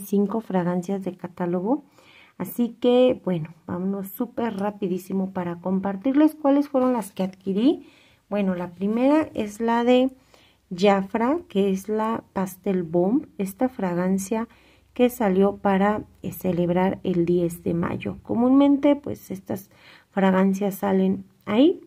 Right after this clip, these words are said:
en esas fechas, ¿verdad? Para celebrar lo que viene siendo el diez de mayo.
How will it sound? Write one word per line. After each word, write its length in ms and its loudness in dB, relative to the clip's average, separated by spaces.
en 140 2
esas 280 -2
fechas, 420 -2
¿verdad? 360 -6
Para 300 -4
celebrar 800 0
lo 160 -2
que 160 -4
viene 260 0
siendo 540 -2
el 460 0
diez 320 2
de 100 2
mayo. 460 6